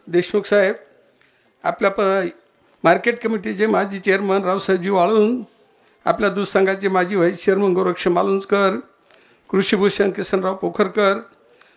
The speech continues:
भाऊसाहेब कासार, खरेदी विक्री संघाचे चेअरमन प्रकाशराव नायकवाडी, आपले माजी संचालक बाळासाहेब देशमुख, दूध संघाचे माजी चेअरमन डुमरे पाटील,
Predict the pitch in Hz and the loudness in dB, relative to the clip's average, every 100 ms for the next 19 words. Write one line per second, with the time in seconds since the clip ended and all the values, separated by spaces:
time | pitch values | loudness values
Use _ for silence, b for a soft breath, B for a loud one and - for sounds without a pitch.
0 | b - 180 - 190 190 185 - 202 196 | b 0 0 0 -2 -2 -4 0 2 2
1 | 196 - _ _ b b b - 180 208 | 0 -6 _ _ b b b -4 -2 -2
2 | 208 226 220 208 202 208 196 196 196 208 | -2 -2 0 0 0 -4 -4 -2 0 -2
3 | 185 180 190 190 190 190 175 190 214 190 | -2 0 0 0 0 2 0 0 0 0
4 | 147 - _ b b b b b b - | -2 -12 _ b b b b b b -4
5 | 165 202 208 185 202 208 208 196 196 196 | 0 2 2 0 -2 -2 0 0 2 0
6 | 196 180 190 190 180 196 185 190 - _ | 0 -2 0 0 0 0 2 0 -6 _
7 | _ _ _ _ 170 180 - 214 208 214 | _ _ _ _ 0 0 2 0 0 -2
8 | - _ _ b b b b b 170 208 | -20 _ _ b b b b b -4 2
9 | 214 202 214 196 202 190 202 190 190 196 | 4 4 2 -2 -2 -2 -2 -2 2 2
10 | 190 190 190 190 185 196 202 202 | 2 0 -2 -2 -2 0 0 0